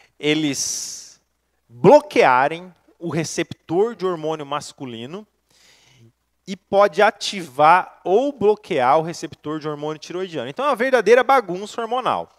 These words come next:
Quais são esses interferentes endócrinos mais comuns?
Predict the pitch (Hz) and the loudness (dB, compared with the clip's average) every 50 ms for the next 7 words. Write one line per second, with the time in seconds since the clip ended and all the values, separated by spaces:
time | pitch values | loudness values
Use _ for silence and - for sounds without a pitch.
0 | _ _ _ _ _ _ _ _ _ _ _ - 330 339 330 - - - 220 196 | _ _ _ _ _ _ _ _ _ _ _ -2 0 0 0 0 0 -2 0 0
1 | 170 151 135 123 - - 120 101 - - - 151 143 139 - 139 123 - - 127 | 0 -2 -4 -6 -8 -12 -12 -12 -12 -14 -14 -16 -16 -8 -6 -6 -6 -6 -8 -12
2 | 127 - _ _ _ 127 123 113 113 113 107 _ - - 117 110 107 104 - - | -12 -12 _ _ _ _ _ _ -20 -20 -20 _ -20 -16 -12 -10 -10 -10 -12 -14
3 | 135 117 101 92 82 | -16 -16 -16 -16 -20